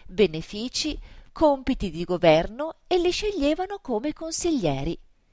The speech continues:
I vescovi erano più istruiti dei laici, a quei tempi gli uomini di chiesa ricevevano un'istruzione migliore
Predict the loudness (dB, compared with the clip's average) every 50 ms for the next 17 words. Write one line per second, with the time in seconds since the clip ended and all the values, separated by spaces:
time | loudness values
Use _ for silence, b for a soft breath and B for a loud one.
0 | _ _ _ _ _ _ _ _ _ _ _ _ -4 -2 2 6 6 6 6 6
1 | 2 -4 -6 -4 0 0 0 0 2 4 8 8 8 8 6 4 0 -4 -6 -6
2 | -6 -6 -6 -6 -6 -8 -6 -2 0 0 0 0 0 -2 0 0 2 2 2 4
3 | 6 6 6 6 4 2 -2 -4 -6 -6 -6 -10 b b b b b b b -8
4 | -8 -8 -6 -6 -6 -6 0 4 4 4 4 4 0 -2 -4 -4 -2 -4 -4 0
5 | 2 2 2 2 0 -4 -8 -6 -6 -8 -2 2 4 6 6 6 6 6 6 6
6 | B B B B B -4 -4 -4 -4 -6 -8 -4 0 0 2 2 2 0 0 -2
7 | -8 -10 -12 -12 -14 -12 -12 -14 -14 -12 -6 -4 -4 -4 -4 -4 -4 -6 -6 -4
8 | -2 0 2 2 2 2 0 -2